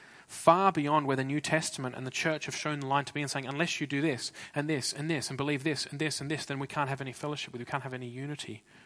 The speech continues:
with you." And on the other hand, we have the mistake in the other direction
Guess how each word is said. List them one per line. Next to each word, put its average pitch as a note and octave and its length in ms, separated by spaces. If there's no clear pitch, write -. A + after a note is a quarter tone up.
with G#2+ 180
you." G2+ 140
And B2+ 80
on C3 100
the C3 100
other C#3 140
hand, C3 240
we B2+ 60
have B2+ 120
the C3 40
mistake C3 400
in B2+ 80
the B2 80
other B2 140
direction A#2+ 580